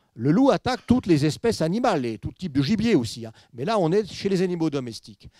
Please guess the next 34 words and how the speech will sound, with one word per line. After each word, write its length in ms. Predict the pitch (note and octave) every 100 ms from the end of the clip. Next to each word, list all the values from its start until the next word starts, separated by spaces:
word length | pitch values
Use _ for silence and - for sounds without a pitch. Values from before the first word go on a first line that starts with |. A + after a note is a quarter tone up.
| - - _
Et 200 | G3 F#3 _
quand 300 | B3 B3+ -
il 140 | E3+
attaque 360 | E3+ F#3 D#3+ -
les 120 | B2
vaches 360 | D3 D#3 -
et 60 | A2+
les 80 | G2+
chevaux, 340 | - G3 A#3
bien 220 | G3 F3
entendu, 560 | F#3 F#3 F#3 F3+ G3+ E3 _ _
c'est 220 | - - A#3+
le 40 |
secteur 400 | - G#3+ - G#3+
agricole 560 | G3 D3 F3+ G3 F3+ E3
qui 180 | -
paie 400 | C3+ - G3 C#3+ G2
de 60 |
plein 260 | C3 - G#3
fouet 400 | - G#3 F#3 C#3+ _ _ _ _ _ _
ces 240 | _ A2+ B2+
attaques, 480 | F3+ C4 B3+ _ _ -
on 140 | C3+
en 140 | B2+
est 80 | A#2
bien 180 | G2 B2 G#2 D3+
conscient, 440 | - G3+ - C#4 E3 _ _ _ _ -
et 100 | E3+
un 60 |
secteur 500 | F3+ F#3+ - A3 G#3
qui, 360 | - G#3+ G#3 - _ _ _ -
jusqu'au 380 | A#2+ G3+ G3+
dix-neuvième 480 | D3 D3+ E3 C3+ D#3
siècle, 520 | - A#3 B3+ - C3+